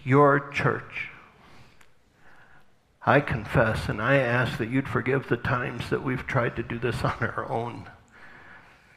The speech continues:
And we throw ourselves before you saying that we understand that you're a good, good Father.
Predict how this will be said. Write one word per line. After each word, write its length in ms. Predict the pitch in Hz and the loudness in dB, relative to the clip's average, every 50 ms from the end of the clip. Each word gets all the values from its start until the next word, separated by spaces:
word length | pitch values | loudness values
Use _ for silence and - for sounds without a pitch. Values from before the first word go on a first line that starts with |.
| - - - | -10 -6 -4
And 100 | 113 123 | 0 2
we 120 | 135 139 | 2 0
throw 240 | 139 - 160 151 156 | 4 8 10 10 10
ourselves 480 | 147 143 139 139 - 151 139 135 131 | 10 8 6 6 4 4 4 4 2
before 400 | - 143 131 139 - 143 135 135 | -2 -4 -4 0 2 2 2 4
you 160 | 135 127 120 117 | 2 0 -4 -6
saying 420 | - - 131 120 117 117 117 113 110 | -4 -2 -2 0 0 -2 -2 -2 -2
that 140 | 107 123 - | -2 -2 0
we 200 | 139 135 156 151 | 2 4 4 4
understand 560 | 139 139 131 127 - - - 135 127 127 123 | 4 2 0 -4 -2 -2 0 0 0 0 -2
that 100 | 120 107 | -4 -2
you're 240 | 143 139 135 127 117 | 0 0 0 0 0
a 60 | 120 | -2
good, 480 | - - - 143 139 135 139 143 - | -4 -2 0 2 2 2 2 -2 -2
good 240 | - 139 135 139 139 | -2 -2 -2 -2 -2
Father. 560 | - - 135 - 127 131 135 135 135 139 - | -2 0 0 0 0 0 0 -2 -2 -4 -6